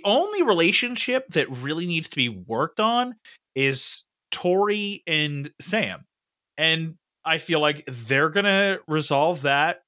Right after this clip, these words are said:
within season six. And it's like, where does the animosity or anything, like, any kind of confrontation come from? Because unless it's coming from the Tekai Saikai, or the Sekai Taikai, whatever, I, I'm never gonna say it right.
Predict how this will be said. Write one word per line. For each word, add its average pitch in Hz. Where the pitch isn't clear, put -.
within 135
season 127
six. 113
And 127
it's 131
like, 120
where 147
does 139
the 127
animosity 170
or 135
anything, 131
like, 117
any 190
kind 196
of 165
confrontation 131
come 139
from? -
Because 131
unless 170
it's 226
coming 180
from 151
the 127
Tekai 151
Saikai, 123
or 113
the 113
Sekai 147
Taikai, 101
whatever, 113
I, 123
I'm 120
never 147
gonna 170
say 170
it 151
right. 113